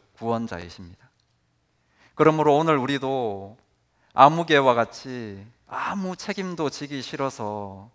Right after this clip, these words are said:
귀한 것을 놓치는 사람, 헛똑똑이가 되지 말아야 할 것입니다.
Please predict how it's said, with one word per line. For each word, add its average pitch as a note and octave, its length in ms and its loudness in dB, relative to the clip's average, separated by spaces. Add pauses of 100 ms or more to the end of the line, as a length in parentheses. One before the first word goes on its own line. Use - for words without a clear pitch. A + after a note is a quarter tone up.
(520)
귀한 D#3 320 8
것을 C3 320 -2
놓치는 B2 460 -6
사람, G2+ 520 -8 (560)
헛똑똑이가 G#2 1000 -12 (100)
되지 G#2 300 -14
말아야 G2 360 -6
할 G2 80 -12
것입니다. F#2 540 -20